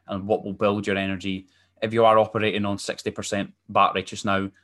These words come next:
it doesn't have to be like that. You can begin to operate at a higher level and generally just feel better about yourself. So if it's possible, stop, take a second,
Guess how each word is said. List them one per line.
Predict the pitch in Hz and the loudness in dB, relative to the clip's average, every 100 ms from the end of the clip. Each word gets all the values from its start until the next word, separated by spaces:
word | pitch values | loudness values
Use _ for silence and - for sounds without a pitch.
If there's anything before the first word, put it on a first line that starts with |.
| _ _ _ | _ _ _
it | 107 | -4
doesn't | 120 113 | -2 0
have | 101 | -2
to | 98 | -4
be | 98 95 | -4 -2
like | 92 | -2
that. | 92 90 | -4 -6
You | 95 | -8
can | 95 - 101 95 | -8 -2 0 0
begin | 92 98 87 | -4 -8 -8
to | 82 | -4
operate | 95 95 92 | -4 -2 -8
at | - - | -8 -8
a | |
higher | - 95 87 | 0 0 0
level | 87 87 90 82 - | -4 -6 -8 -14 -8
and | |
generally | 98 95 92 90 | -2 0 -2 -10
just | - | -12
feel | - - 92 | -14 -6 -4
better | 87 95 87 | 0 0 0
about | 90 90 | -4 -6
yourself. | 95 - 85 87 _ _ _ - - _ _ _ - | -8 -6 -6 -8 _ _ _ -20 -20 _ _ _ -6
So | 143 | -4
if | |
it's | 120 | -2
possible, | - 175 147 120 127 - _ _ _ | 4 4 4 0 -2 -6 _ _ _
stop, | - - 131 123 - _ _ _ _ _ | -12 2 6 4 2 _ _ _ _ _
take | 113 113 | -6 -4
a | |
second, | 117 113 113 110 | -2 -2 -2 -8